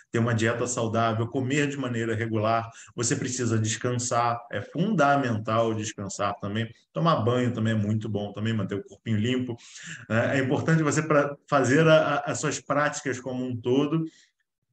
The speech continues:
porque assim você vai conseguir seguir o caminho. E pra seguir o caminho, a, o Johan deu, falou que é funda-, é, uma coisa que eu concordo com ele, que você tem que buscar alguma coisa e seguir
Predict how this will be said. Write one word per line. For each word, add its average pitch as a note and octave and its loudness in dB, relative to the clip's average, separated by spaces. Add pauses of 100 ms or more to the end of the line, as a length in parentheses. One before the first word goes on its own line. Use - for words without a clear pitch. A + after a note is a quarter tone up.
(280)
porque E3 2
assim F#3+ 4
você F#3 2
vai F3 2
conseguir E3 -4
seguir C#3+ -2
o C#3 -2
caminho. B2 -2 (540)
E G3 2
pra G#3+ 2
seguir G3 2
o G3 -2
caminho, D3+ 0
a, A#2+ 4 (360)
o C#3 -2
Johan E3 4
deu, D#3 0 (120)
falou C3+ -4
que E3 0
é D3+ 2
funda-, E3 0
é, C3+ 2 (460)
uma D3 -8
coisa E3+ 2
que F3+ -2
eu E3 0
concordo F#3 4
com F3 0
ele, D3+ -2
que B2+ -12
você B2 -10
tem D#3 0
que - -16
buscar E3+ 2
alguma D#3+ 4
coisa E3+ 2
e E3+ 0
seguir D#3 0